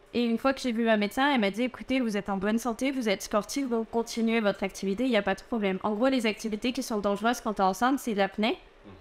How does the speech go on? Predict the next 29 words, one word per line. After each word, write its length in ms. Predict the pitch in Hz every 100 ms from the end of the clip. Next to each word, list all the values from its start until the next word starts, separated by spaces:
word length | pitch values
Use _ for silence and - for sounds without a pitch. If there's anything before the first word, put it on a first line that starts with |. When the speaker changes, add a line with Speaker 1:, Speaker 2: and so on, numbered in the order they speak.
| -
Speaker 1:
pour 80 | 220
pas 140 | - 220
que 160 | 233
le 320 | 220 214 208 202
nourrisson, 420 | 196 202 196 240
bah, 120 | 220
il 100 | 190
manque 240 | 180 196 190
de, 260 | 196 185
enfin, 240 | 180 185 180
que 60 | -
ton 100 | 190
bébé, 300 | 190 190 - -
ton 60 | 208
Speaker 2:
Oxygène. 300 | 185 175 196
Speaker 1:
bébé, 140 | 196 220
il 100 | 202
manque 160 | 202
d'oxygène. 520 | 196 196 - 185 226 285 - - - -
Et, 220 | 240 262
euh, 300 | 220 208 202 202 - - -
les, 400 | 214 214 214 220
euh, 360 | 202 196 190 196
les 140 | 202
sports 340 | - 240 247
où 80 | 262
t'as 140 | 214 202
des 160 | 214
coups. 240 | 214 -